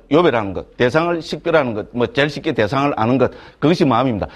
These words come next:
그래서 이 세상에 아무리 많은 마음이 있다 손치더라도 그것은 뭡니까? 대상을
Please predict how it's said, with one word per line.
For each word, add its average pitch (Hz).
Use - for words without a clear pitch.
그래서 165
이 196
세상에 170
아무리 139
많은 180
마음이 160
있다 156
손치더라도 170
그것은 175
뭡니까? 120
대상을 165